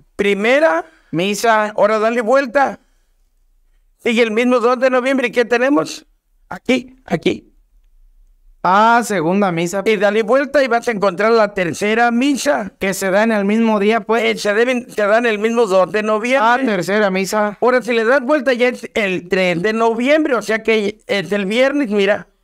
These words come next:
Speaker 2: Ah, sí, tres.
Speaker 1: Eh, o sea que el dos de noviembre la iglesia manda
Speaker 2: Ah, tres misas.
Speaker 1: tres misas y sacas a tu papá o a tu mamá o a tu abuelito del purgatorio.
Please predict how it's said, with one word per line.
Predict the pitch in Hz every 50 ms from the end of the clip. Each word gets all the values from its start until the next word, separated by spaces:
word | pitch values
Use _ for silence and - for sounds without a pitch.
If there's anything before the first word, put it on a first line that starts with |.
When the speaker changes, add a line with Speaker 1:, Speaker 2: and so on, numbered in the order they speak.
| _ _ _ _ _
Speaker 2:
Ah, | 160 170 185 190 185
sí, | - 190 190 196
tres. | 190 190 170 165 196 226 233 226 -
Speaker 1:
Eh, | 233
o | 220
sea | 220 233 285 285 220
que | 302 262
el | 247 202
dos | 247 269 285 277
de | 302 285
noviembre | 269 269 254 262 277 285 269 294 269 269
la | 240 220 202
iglesia | 180 170 185 208 220 226 214 226 254 240 214
manda | 208 202 214 214 226 214 226
Speaker 2:
Ah, | 226 -
tres | 254 247 240 226 214
misas. | 226 240 254 247 - 262 233 208 185 - - - _
Speaker 1:
tres | 240 247 269 277 262
misas | 269 302 302 254 - 320 311 294 302 - - _ _ _ _ _
y | 202 220 214
sacas | - 247 262 254 - 254 226 214
a | 214 196 -
tu | 196 185 160
papá | 180 175 170 175 190 214 254
o | 262 254
a | 233 214 -
tu | - 190
mamá | 190 180 170 170 175 190 220 262 269
o | 262 240
a | 220 -
tu | 208
abuelito | 190 175 175 180 170 165 180 202 175 - 277 240
del | 214 214 185 -
purgatorio. | - 180 175 170 175 170 175 240 247 285 294 247